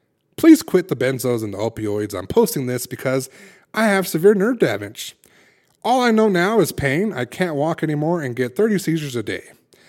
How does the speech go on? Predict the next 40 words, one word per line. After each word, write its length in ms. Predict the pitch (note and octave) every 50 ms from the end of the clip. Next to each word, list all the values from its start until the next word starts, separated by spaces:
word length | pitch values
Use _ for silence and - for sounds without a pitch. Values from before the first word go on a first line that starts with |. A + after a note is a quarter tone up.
| _ _ _ _
If 80 | _ -
I 80 | B2+
knew 160 | C#3 F3+ G#3+
this 180 | G3+ F3+ E3 -
was 100 | C3 -
possible, 540 | - - B2+ D3+ E3 - - A#2 G2+ F#2+ F#2
I'd 180 | G2 A2+ A#2
never 260 | B2+ C#3+ F#3+ F#3+ D3+ A2+
have 460 | G2 C3 C#3+ D#3+ D#3 C#3 B2 A#2 A#2
been 120 | D3+ D#3
a 60 | D3+
fuckboy 600 | C3+ C#3+ F#3+ A3 - _ C3 A2+ G2 F#2 G2+ - - _ - - - - - _ _ _ _
with 200 | - C#3 C#3+ -
drugs. 680 | - F3 G3 B3 C#4 B3+ E3+ C3+ - - - - - - _ _ _ _ _
Learn 260 | B2 F#3 B3 D4 C#4+
from 240 | A#3 - - D3+ D3
me. 240 | D3 D3+ F3 A3 B3+
You 280 | C#4 G#3 B2 A2+ A#2
don't 200 | A2+ B2+ D#3+ D#3+
want 240 | C#3 B2+ B2+ C3+ -
this. 280 | - C3 B2+ B2 - - -
I 80 | B2 A#2
can't 280 | - - A#2+ A#2 A2
handle 360 | - A#2 A2+ A2 G#2 G2 G2
it." 120 | F#2+ G2+ - - - - - -
Also, 320 | G3+ B3 B3 - - G#3
by 160 | E3+ F3+ E3+ D3+
the 80 | D#3
way, 180 | C#3+ C#3 B2+ B2+
guys, 240 | C3 A2+ G#2 A2+ A#2+
this 140 | B2 A2+
was 100 | B2+ A#2
August 400 | B2+ - C#3+ D3+ C#3 C#3 C3 -
twenty-ninth, 460 | - D#3 C#3+ B2+ B2+ B2+ B2+ B2+ B2 -
twenty 240 | - C3 A#2 A2+
twenty, 360 | A2+ - B2+ A#2+ A2+ G#2+ A2 - - - - - _ _
three 260 | - - E3+ C3+ B2
years 220 | A2 G#2+ G2 D#2+ F#2
ago, 280 | E2+ F2 E2+ E2+ E2 - _ _ _ _
right? 260 | A2+ A2+ A2+ A2+ A#2+